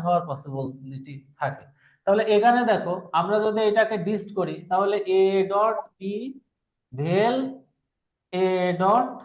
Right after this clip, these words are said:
সি। কারণ কি? কারণ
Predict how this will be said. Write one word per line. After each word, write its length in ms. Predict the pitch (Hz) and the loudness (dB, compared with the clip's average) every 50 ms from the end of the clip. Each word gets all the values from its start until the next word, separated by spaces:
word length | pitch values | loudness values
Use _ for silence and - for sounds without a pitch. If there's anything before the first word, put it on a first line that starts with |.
| _ _ _ _ _ _ _ _ _ _ _ _ _ _ _ _ _ _ _ _ _ _ _ _ - | _ _ _ _ _ _ _ _ _ _ _ _ _ _ _ _ _ _ _ _ _ _ _ _ -6
সি। 140 | - 196 147 117 - - - - - - - _ _ _ _ _ _ _ _ _ - | -4 -4 -4 -4 -6 -10 -14 -16 -20 -20 -20 _ _ _ _ _ _ _ _ _ 2
কারণ 220 | 190 202 226 240 240 202 - | 4 4 4 4 2 0 -2
কি? 120 | - - - - - - - - _ _ _ _ _ - | -4 -8 -10 -14 -16 -18 -20 -20 _ _ _ _ _ 0
কারণ 220 | 175 190 202 202 | 2 2 4 2